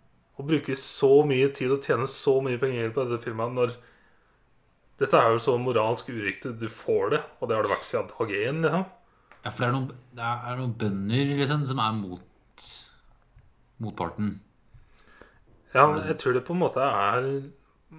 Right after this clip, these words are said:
Speaker 1: en sånn mass lawsuit, eh,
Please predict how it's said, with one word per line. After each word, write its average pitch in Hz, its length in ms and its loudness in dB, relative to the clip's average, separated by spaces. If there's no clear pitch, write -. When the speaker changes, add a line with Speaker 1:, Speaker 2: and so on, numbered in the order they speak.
Speaker 1:
en 143 140 -16
sånn 127 220 -4
mass 123 300 -4
lawsuit, 113 540 -6
eh, 117 420 0